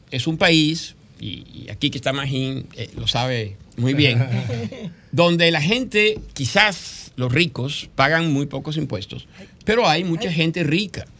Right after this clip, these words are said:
Speaker 1: Entonces, eso quiere decir que aunque no le estés cobrando, sí hay la capacidad de cobrar y hay la capacidad de pagar. Eso es una decisión política, si se le va a subir o no la tasa para que paguen y, y al final puedan retirar la deuda.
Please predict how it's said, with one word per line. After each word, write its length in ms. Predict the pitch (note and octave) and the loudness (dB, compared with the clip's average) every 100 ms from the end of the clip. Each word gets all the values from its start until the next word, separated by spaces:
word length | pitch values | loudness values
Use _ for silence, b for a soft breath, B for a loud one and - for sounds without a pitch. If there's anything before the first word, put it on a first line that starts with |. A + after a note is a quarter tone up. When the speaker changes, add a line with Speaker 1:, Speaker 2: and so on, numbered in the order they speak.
| b b | b b
Speaker 1:
Entonces, 540 | - C3 B2 B2 A#2 - | -2 0 2 2 0 -4
eso 200 | D3+ F3 | -4 -2
quiere 160 | F3+ G#3 | 0 0
decir 300 | F#3+ F#3 F#3+ | 0 -2 -2
que 80 | D#3+ | -2
aunque 220 | C3 A#2+ | -2 0
no 100 | C#3+ | 0
le 60 | A3+ | 0
estés 220 | A3+ A3+ | -2 -2
cobrando, 540 | A#3 G3 E3+ D#3 E3 | 0 2 2 2 -2
sí 240 | - - E3+ | -4 -2 -2
hay 120 | G3 | -2
la 100 | A#3 | -4
capacidad 580 | G#3 E3 D3+ C3+ B2 C#3 | -8 -6 -4 -2 0 0
de 100 | D#3 | -2
cobrar 440 | C#3 A#2 C3+ C#3 - | -4 0 0 0 -6
y 140 | - C#3 | 0 2
hay 140 | D3+ | 2
la 120 | F#3 G3 | 0 -6
capacidad 520 | D#3+ C3+ B2+ A2 C3 | -6 -6 -4 -2 -2
de 100 | C3+ | -4
pagar. 640 | C3+ C3 C3+ D#3 E3+ A#2+ - B B B B - | -4 0 4 4 4 -2 -12 B B B B -2
Eso 280 | D3 G3 | -2 0
es 160 | A3 G3 | -2 -2
una 140 | G3+ | -2
decisión 480 | E3+ D#3+ D3+ - E3+ | -2 -2 -2 -2 -2
política, 720 | E3+ D#3 F#3+ G3+ D3+ - G2 - | 0 0 0 -4 -6 -6 -10 -12
si 160 | - B2 | -4 -2
se 140 | A#2 | 0
le 100 | B2+ | 0
va 120 | B2+ D#3 | 0 0
a 40 | |
subir 460 | E3 D#3 C#3+ D#3+ D#3 | 0 -2 2 2 2
o 100 | C3 | 0
no 420 | C#3 D3 D3+ E3+ - | 2 2 0 -6 -8
la 220 | A#2 A#2 | -8 -2
tasa 380 | C#3+ C3 E3 D3 | -2 0 -4 -4
para 180 | A#2 | -4
que 100 | A2 | -6
paguen 460 | G#2 C#3 C3 C3 C#3+ B B | -4 0 2 0 -4 B B
y, 220 | - A#2+ A#2+ | -4 -4 0
y 60 | A#2+ | 0
al 120 | A#2+ | 0
final 460 | A#2 B2+ C#3+ D#3 - - | 0 2 2 0 -6 -12
puedan 240 | - B2+ D3 | -4 -2 0
retirar 380 | C3 A#2+ A#2 B2+ | -2 -2 -2 0
la 100 | C#3 | 0
deuda. 320 | G#3 A3 A2+ | 0 0 -4